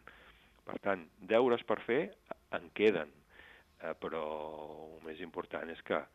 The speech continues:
les quatre, els quatre conceptes de la navegació d'esbarjo es, es mantinguin i que, aviam, en mica en mica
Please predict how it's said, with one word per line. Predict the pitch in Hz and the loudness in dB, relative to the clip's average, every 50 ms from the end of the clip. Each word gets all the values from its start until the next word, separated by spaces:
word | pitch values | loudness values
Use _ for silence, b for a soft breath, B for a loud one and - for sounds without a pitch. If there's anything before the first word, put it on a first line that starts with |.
| B B B B _ | B B B B _
les | - - - - | -14 -12 -12 -8
quatre, | - - 82 78 - 80 80 78 76 76 78 76 76 76 80 80 76 78 78 - | -2 0 0 0 0 -4 -4 -4 -4 -4 -4 -4 -4 -2 -2 -2 -2 -2 -6 -8
els | 78 73 - - | -10 -12 -10 -6
quatre | - 85 - 82 - - | -6 -4 -4 -4 -6 -6
conceptes | 87 80 - - 87 - - - 82 78 78 - | -8 -12 -4 -6 -6 -6 -4 -10 -12 -12 -10 -10
de | 78 76 73 73 | -8 -8 -6 -6
la | 73 76 78 76 73 73 73 76 | -8 -8 -8 -8 -8 -10 -10 -10
navegació | 78 78 76 76 76 - - - 80 78 | -8 -6 -6 -8 -8 -8 -8 -8 -6 -6
d'esbarjo | 76 71 - 90 87 - - - - - 76 - | -6 0 4 4 4 4 2 -8 -14 -16 -16 -18
es, | - - - - - | -18 -14 -14 -14 -14
es | - - - | -14 -12 -10
mantinguin | 78 76 - 120 110 104 104 117 131 147 165 - B B B B B B B B B B B B - _ _ - | -12 -4 0 0 0 2 2 0 0 0 -4 -14 B B B B B B B B B B B B -20 _ _ -8
i | 95 - - - | -8 -8 -8 -8
que, | - 80 78 78 78 76 76 76 76 76 76 71 71 71 76 - _ _ - | -6 -4 -2 -2 -2 -2 -4 -6 -10 -10 -10 -12 -12 -14 -18 -20 _ _ -18
aviam, | 87 82 85 92 90 80 - - _ - | -10 -8 -8 -8 -8 -10 -18 -16 _ -10
en | - 92 92 92 98 | -10 -10 -10 -10 -8
mica | 107 95 - - 107 98 | -8 -8 -4 -4 -4 -4
en | 98 101 | -4 -6
mica | 110 110 98 - - 110 131 | -6 -8 -4 -2 0 0 0